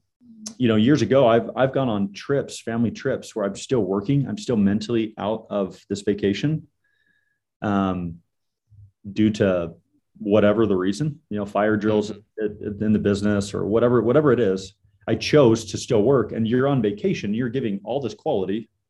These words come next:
Speaker 1: or sorry, all this quantity of time, yet you're still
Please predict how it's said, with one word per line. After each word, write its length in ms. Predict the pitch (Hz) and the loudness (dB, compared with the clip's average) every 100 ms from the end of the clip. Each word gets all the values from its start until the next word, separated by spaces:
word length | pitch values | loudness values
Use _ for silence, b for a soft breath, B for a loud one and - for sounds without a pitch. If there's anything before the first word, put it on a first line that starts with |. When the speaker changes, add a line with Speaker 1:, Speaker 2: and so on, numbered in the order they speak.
| _ _ | _ _
Speaker 1:
or 60 | 107 | -6
sorry, 200 | 127 117 | -2 0
all 140 | 131 | 0
this 100 | 123 | -4
quantity 420 | - 135 131 110 | -4 -4 -4 -2
of 120 | 101 | -4
time, 400 | 104 147 95 120 - _ _ _ _ _ _ _ _ b b b - | -4 -6 -4 -8 -12 _ _ _ _ _ _ _ _ b b b 0
yet 240 | 123 - | 0 0
you're 100 | 117 | -2
still 680 | - - 135 120 107 104 | -4 -2 2 2 0 -4